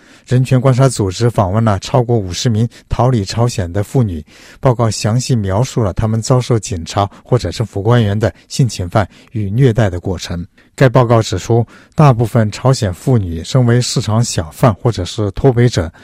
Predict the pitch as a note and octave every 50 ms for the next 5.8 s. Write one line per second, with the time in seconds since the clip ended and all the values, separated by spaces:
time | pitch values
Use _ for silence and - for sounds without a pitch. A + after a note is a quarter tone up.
0 | - - _ - A#2 A#2+ A2 G#2+ G#2 A#2 D3+ - - D3+ A#2 A#2+ C#3+ D3+ C#3 A2
1 | E2 - - A#2 G#2 G2+ B2+ B2+ B2+ A#2 A2+ G2 - - _ - - - G#2 A#2+
2 | B2 C3+ A#2 G#2+ - - C3 A2+ - - E2+ F2+ - - F#2 F2+ G2+ G#2+ - -
3 | - - - _ D#3 C#3+ A#2+ - B2+ A2 C3+ C#3 - - A2 A#2 B2+ C#3 B2 -
4 | - D3 C#3+ C3 B2+ A#2 A2 A#2+ A2 G2+ - A#2 A2 G2 - - - A#2 C3+ C#3+
5 | - F#2+ E2+ E2 F2+ F2+ - - C3+ B2+ G#2 F#2 E2+ E2 D#2+